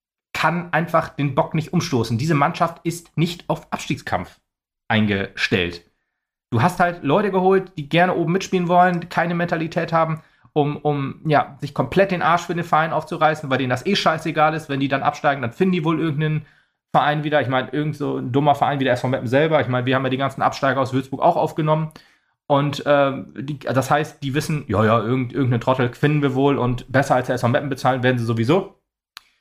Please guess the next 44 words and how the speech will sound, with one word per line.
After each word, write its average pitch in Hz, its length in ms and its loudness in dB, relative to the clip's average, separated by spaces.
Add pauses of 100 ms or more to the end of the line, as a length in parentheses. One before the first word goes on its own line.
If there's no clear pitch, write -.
(300)
Wobei, 117 240 2
ehrlich 131 160 -6
gesagt, 127 220 0
bin 127 80 -2
ich 123 80 0
mir 120 60 2
da 113 140 0
auch 120 140 -6
nicht 95 140 -2
mehr 90 140 0
ganz 95 240 -4
so 92 60 -4
sicher, 98 340 -2
wenn, 101 380 -4
wenn 101 120 -2
ich, 98 140 -8
wenn 101 280 -2
ich 98 120 -4
so 104 140 -2
höre, 104 320 0
wie, 101 200 -4
wie 107 100 -4
unser 110 260 0
Etat 110 300 2
ist 107 120 -4
im 98 80 -8
Vergleich 101 280 -4
zum 98 140 -10
S - 100 -12
C - 80 -10
Verl 117 320 0
und 107 100 -6
so 104 120 -8
weiter, 107 400 -2 (560)
ähm, 104 500 0
dass, 104 220 -2
dass 107 160 -6
wir 104 60 -2
dann 101 160 0
halt 104 180 -2
wahrscheinlich 104 380 -2
doch, - 280 0
gerade 107 440 0
was - 360 -2